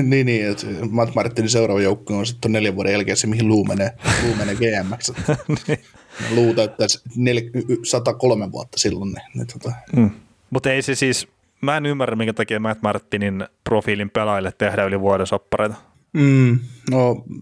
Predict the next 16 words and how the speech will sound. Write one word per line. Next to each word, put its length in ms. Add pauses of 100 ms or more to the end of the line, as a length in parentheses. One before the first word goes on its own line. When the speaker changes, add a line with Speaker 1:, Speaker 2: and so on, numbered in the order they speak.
(200)
Speaker 1:
tässä 260
on 60
varmaan 380
just, 240
että 120 (180)
pa-, 280
painaa 300
vaakupissa 560
se 260 (100)
pitkä 280
historia 520
Islandersin 500
kanssa 300
ja 100
sit 160
se 220